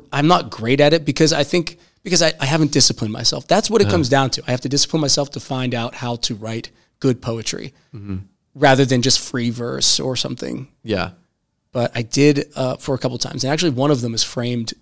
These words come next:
Speaker 1: and is, is in my house.
Speaker 2: Let's go.
Speaker 1: 'Cause it, it actually, it, it's, it's pretty good. I would say it's
Speaker 2: Okay,
Speaker 1: pretty
Speaker 2: let's
Speaker 1: good.
Speaker 2: go.
Speaker 1: Yeah.
Speaker 2: Let's go, Potter.
Speaker 1: Yeah,
Speaker 2: Yeah.
Speaker 1: yeah, yeah. But
Speaker 2: Yeah.
Speaker 1: maybe I'll, I'll write more now.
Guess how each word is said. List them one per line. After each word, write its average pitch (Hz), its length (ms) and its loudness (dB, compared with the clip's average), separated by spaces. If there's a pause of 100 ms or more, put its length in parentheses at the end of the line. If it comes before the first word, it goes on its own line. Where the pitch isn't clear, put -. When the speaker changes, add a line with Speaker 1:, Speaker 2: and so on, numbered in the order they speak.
(200)
Speaker 1:
and 120 300 -6
is, - 260 -2 (140)
is 113 160 -2
in 151 80 2
my 143 140 2
house. 120 680 0
Speaker 2:
Let's - 180 -8
go. 101 480 -2
Speaker 1:
'Cause 131 200 4
it, 123 140 0 (220)
it 143 120 -2
actually, 135 440 0
it, 123 220 -8 (1000)
it's, - 300 0
it's - 200 -6
pretty 147 240 2
good. - 300 -10 (180)
I 127 80 -10
would 117 100 -6
say - 80 2
it's - 60 -2
Speaker 2:
Okay, 294 100 0
Speaker 1:
pretty 269 100 2
Speaker 2:
let's - 180 2
Speaker 1:
good. 302 340 2
Speaker 2:
go. - 80 -16
Speaker 1:
Yeah. 131 140 0
Speaker 2:
Let's 123 120 -2
go, 208 160 -4
Potter. 113 400 -2
Speaker 1:
Yeah, 165 360 10
Speaker 2:
Yeah. - 40 -4
Speaker 1:
yeah, 110 180 0
yeah. - 60 -10 (480)
But - 120 -20 (360)
Speaker 2:
Yeah. 110 260 2
Speaker 1:
maybe 151 240 6
I'll, 139 140 6
I'll 131 220 2
write 127 200 -2
more 123 220 -6
now. 127 240 -12